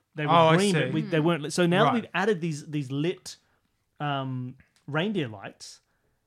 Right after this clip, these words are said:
Speaker 1: Only three have lit up, which is the center one
Speaker 2: Mm-hmm.
Speaker 1: and the bottom left one and the one next to it. So the,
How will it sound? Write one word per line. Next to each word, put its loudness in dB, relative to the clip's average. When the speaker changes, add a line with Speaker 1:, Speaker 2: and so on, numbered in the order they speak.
Speaker 1:
Only 0
three -2
have -8
lit -6
up, -8
which -6
is -6
the -8
center -4
one -10
Speaker 2:
Mm-hmm. -6
Speaker 1:
and 0
the -4
bottom 0
left -8
one -8
and -10
the -10
one -10
next -16
to -20
it. -20
So -14
the, -16